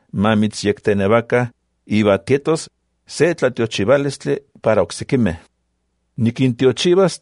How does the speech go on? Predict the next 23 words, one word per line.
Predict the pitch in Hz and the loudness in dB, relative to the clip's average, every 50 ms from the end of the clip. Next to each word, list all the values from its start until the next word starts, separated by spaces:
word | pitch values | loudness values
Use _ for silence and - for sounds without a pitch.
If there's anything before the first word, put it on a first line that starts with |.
| _ _ | _ _
tlen | - - 123 120 | -4 -2 -2 0
mitstiochivaskeh. | 120 117 - - - - 113 104 107 - - 107 101 131 127 - - - 80 - - _ _ _ _ _ _ _ _ _ _ | 0 -2 -4 -6 -6 -2 0 0 0 0 -2 0 2 2 0 0 -2 -12 -12 -12 -14 _ _ _ _ _ _ _ _ _ _
Iwa | - - 123 127 123 120 | -6 -4 -2 0 2 2
nikchiwas | 120 117 104 - - 156 156 156 165 170 156 - | 2 0 -2 -2 0 0 2 2 2 2 0 0
makinpano | 139 131 117 - 123 113 107 - - 143 151 151 143 | -2 -2 -2 0 -2 -2 -2 -2 -2 -2 -2 -2 -4
tlen | - - 110 113 | -2 -2 -2 0
amo | 123 135 135 123 | 0 0 -2 -2
kuali | - 139 139 139 139 - - - - | 0 0 0 0 0 -2 -4 -8 -6
tlen | - 113 110 107 | -4 -2 -2 0
mitznekiliskeh | 107 107 104 - - 113 107 104 - - 104 98 101 117 135 139 - - 156 143 - | 0 -2 -4 -4 -4 -4 -4 -2 -2 -4 -6 -4 -2 -2 -2 -2 -2 -2 -2 -2 -2
tlen | - 135 98 101 | -2 -2 -2 0
amo | 110 117 117 | 0 0 0
kuali. | 110 156 143 120 92 - _ _ _ _ _ _ _ _ _ _ _ _ _ _ | 2 2 0 0 0 -4 _ _ _ _ _ _ _ _ _ _ _ _ _ _
Iwa | - 87 87 87 | -10 -4 -4 -4
por | - - 85 85 | -2 -2 -2 0
medio | 92 117 147 185 190 180 | 2 2 4 4 4 4
de | 170 156 | 2 0
te, | 139 - - 165 190 202 180 _ _ _ _ _ _ | -2 0 0 0 0 0 -4 _ _ _ _ _ _
nikintiochivas | - 110 110 - - 113 101 92 - 101 95 92 - - 147 147 151 151 160 156 - - _ - | -2 -2 -2 0 0 -2 -2 0 0 -2 -2 -2 -2 -2 0 0 0 0 -2 -2 -4 -8 _ -4
nochtin | - 101 113 135 170 165 - - _ - 160 160 156 131 - | -2 0 0 0 0 -2 -4 -8 _ -4 -2 -2 -2 -2 -2
gentehti | - 156 170 165 147 - 131 107 - _ - 104 92 98 | -2 -2 0 0 -2 -2 -4 -4 -6 _ -8 -6 -6 -4
de | - - 92 | -4 -2 -2
nin | 95 104 117 120 120 117 107 | 0 2 2 2 0 0 -2